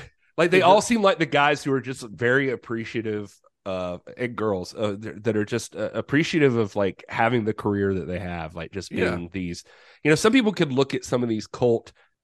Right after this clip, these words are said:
Speaker 2: they, like, you'll, you'll see, like, Mbeth, like, I think she, she has some issues on this movie, but, like, she wasn't sure about it, but she ha-, she, like, later said, like, she came to appreciate just how much people seem to love the fact that she was in Army of Darkness. So she's, like,
Speaker 1: Yeah.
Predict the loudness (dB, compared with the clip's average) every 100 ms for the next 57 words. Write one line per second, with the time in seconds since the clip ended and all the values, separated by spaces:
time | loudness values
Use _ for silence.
0 | -6 0 0 4 4 2 0 0 0 0
1 | -2 0 0 0 0 -2 -2 -8 -10 -14
2 | _ -2 -2 -2 _ -8 -2 -2 -2 -10
3 | _ _ _ _ _ _ -12 -6 -6 -2
4 | 0 2 0 -2 -6 -6 -8 -6 -6 -6
5 | -4 -4 -4 -6 -4 -6 -8 -20 _ _
6 | 0 6 6 6 -2 -4 -2 0 0 -2
7 | -4 -4 -4 -2 -2 -2 -6 -6 0 4
8 | 4 6 4 4 0 -2 -2 -4 -8 -10
9 | -8 -6 -4 -4 -4 -8 -8 -10 -10 -6
10 | -2 0 -2 -4 -10 -10 -8 -8 -6 -6
11 | -2 -2 -4 -8 -6 -4 -6 -8 -10 -8
12 | -6 -8 -10 -10 -10 -14 -14 -12 -12 -14
13 | -16 -14 -10 -10 -8 -8 -6 -6